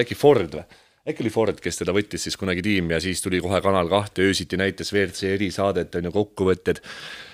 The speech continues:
Noh, ma olin väike tatt ka, mingi kaksteist, on ju, võib-olla kolmteist, ja noh, no siis, siis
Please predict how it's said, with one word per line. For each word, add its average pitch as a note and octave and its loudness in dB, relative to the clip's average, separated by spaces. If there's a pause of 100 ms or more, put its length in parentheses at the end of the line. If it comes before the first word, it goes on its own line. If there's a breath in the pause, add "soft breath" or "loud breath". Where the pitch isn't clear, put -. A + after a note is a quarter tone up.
(100)
Noh, F2+ -6
ma F#2+ -2
olin G2+ 2
väike G#2 2
tatt - 0
ka, F#2 2
mingi E2+ -4
kaksteist, - -2
on D#2 -6
ju, D#2 -6
võib-olla D#2 -6
kolmteist, E2 -6
ja D#2 -4
noh, D#2 -8
no D#2+ -8
siis, F2 -8
siis - -6